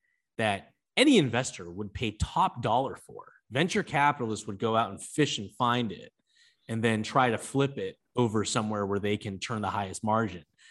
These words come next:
The fact that we're marrying that with local nonprofits so that people can work local jobs and then create renewable energy for their hometown, that to me is unbelievable. So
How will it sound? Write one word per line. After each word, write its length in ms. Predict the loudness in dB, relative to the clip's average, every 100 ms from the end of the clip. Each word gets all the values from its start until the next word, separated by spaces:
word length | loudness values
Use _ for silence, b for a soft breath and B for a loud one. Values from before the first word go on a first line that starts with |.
| b _
The 60 | -10
fact 400 | -6 0 0 2
that 120 | 2
we're 160 | 4 4
marrying 760 | 4 2 4 4 2 -2 -4
that 280 | -6 -8 -10
with 140 | -12 -6
local 720 | 4 6 6 4 2 2 0
nonprofits 1300 | -2 -2 -2 -4 -8 -2 0 0 -4 -16 -12 -14 -14 b b b b
so 140 | -2
that 240 | 0 0 -2
people 320 | 0 2 2
can 220 | 0 -2
work 220 | 0 0 -2
local 480 | 4 4 6 4
jobs 640 | 2 2 2 2 0 -4 -12 -12
and 100 | -10
then 120 | -10
create 440 | -8 -6 -4 -6 -8
renewable 520 | -2 2 4 2 -2
energy 380 | -4 -8 -8 -10
for 180 | -10 -12 -4
their 200 | -4 -4
hometown, 580 | -6 -8 -10 -12 -12 -18 _ b b 0
that 300 | 0 0 -4
to 120 | -6
me 460 | -2 -4 -4 -10 -18 _ _ -4
is 160 | -4 -2
unbelievable. 840 | 0 0 0 -2 -4 -8 -12 -16 -20 b b b
So 460 | 2 4 4 2